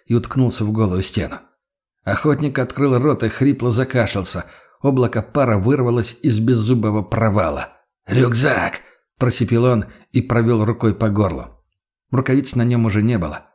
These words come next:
Его пальцы, красные, задубевшие, были похожи на клешни рака. «Бегом!» Данилов не отвечал. Он мог быть наивным, но не настолько, чтобы надеяться выторговать свою жизнь.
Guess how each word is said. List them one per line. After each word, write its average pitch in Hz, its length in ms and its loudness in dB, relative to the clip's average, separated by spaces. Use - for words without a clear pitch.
Его 123 200 6
пальцы, 147 460 2
красные, 127 600 0
задубевшие, 120 720 0
были 151 260 4
похожи 139 400 2
на 135 120 2
клешни 139 380 0
рака. 123 440 -2
«Бегом!» 131 800 0
Данилов 120 460 2
не 120 100 4
отвечал. 107 540 -2
Он 131 140 4
мог 151 200 2
быть 156 220 2
наивным, 127 640 4
но 127 100 2
не 139 100 4
настолько, 131 600 0
чтобы 127 280 0
надеяться 131 480 2
выторговать 113 640 2
свою 120 300 2
жизнь. 101 400 2